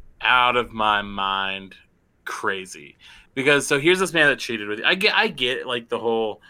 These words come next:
like, trying to work through things, like, if somebody cheats or whatever. But when he's like, "Come on, babe, you won't have sex with me. It's been months."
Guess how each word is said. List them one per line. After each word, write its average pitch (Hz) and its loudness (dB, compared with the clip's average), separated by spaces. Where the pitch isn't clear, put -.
like, 101 -4
trying 110 0
to 98 -4
work 101 -4
through 107 -6
things, 104 -10
like, 107 -6
if 107 -6
somebody 104 -8
cheats - -12
or 107 -4
whatever. 107 -2
But 117 4
when 147 2
he's 196 0
like, 151 2
"Come 226 0
on, 240 6
babe, 170 0
you 196 -4
won't 190 -2
have 196 -2
sex - -2
with - -4
me. 120 -2
It's 110 -8
been 170 -2
months." 127 0